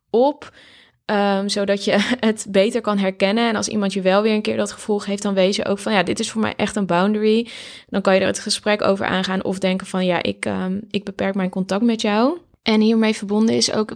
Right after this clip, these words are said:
ik zeg dit echt heel vaak, dat als jij zelf iets oont en er heel zelfverzekerd over bent, dan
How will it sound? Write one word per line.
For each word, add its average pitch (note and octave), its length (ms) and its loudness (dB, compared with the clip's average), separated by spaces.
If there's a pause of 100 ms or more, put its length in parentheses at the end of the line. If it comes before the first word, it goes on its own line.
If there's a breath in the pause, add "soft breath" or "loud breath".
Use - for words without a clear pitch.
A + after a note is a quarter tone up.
ik - 120 -4
zeg A#3+ 220 0
dit A#3+ 160 0
echt - 160 -6
heel G#3+ 260 0
vaak, A#3 420 0
dat G#3 200 -2
als G#3 180 -4
jij G#3 180 2
zelf G#3 560 0
iets - 280 -4
oont A3 420 2
en G#3 160 0
er G3+ 60 0
heel G3+ 200 0
zelfverzekerd G3+ 640 -2
over G#3 200 -6
bent, G#3 280 0
dan G3+ 260 0